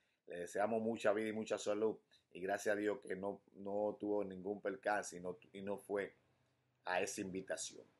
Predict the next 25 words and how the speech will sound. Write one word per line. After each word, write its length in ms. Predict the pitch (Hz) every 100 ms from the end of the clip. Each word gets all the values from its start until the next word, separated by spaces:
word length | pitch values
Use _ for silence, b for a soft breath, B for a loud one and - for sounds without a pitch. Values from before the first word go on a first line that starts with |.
| _ _ _ _ -
Dominicano 720 | 117 120 127 123 143 147 147
pierde 240 | 139 135
la 120 | 131
vida 260 | 131 127 110
al 260 | - 107
ahogarse 400 | 107 107 123 120
en 60 | 113
un 160 | 120 117
lago 200 | 113 107
de 100 | 87
Boston. 460 | 90 82 - - - _ _ _ b b _
Un 120 | 117
joven 280 | 123 135 123
identificado 500 | 113 104 113 127 123
como 160 | 110 107
Manuel 320 | 104 104 123
Mercedes 400 | 120 110 117 113
perdió 260 | 101 101
la 120 | 113 110
vida 240 | 113 101
al 260 | - 98 98
ahogarse 460 | 98 101 113 -
en 100 | 98
un 100 | 110
lago 320 | 113 104 90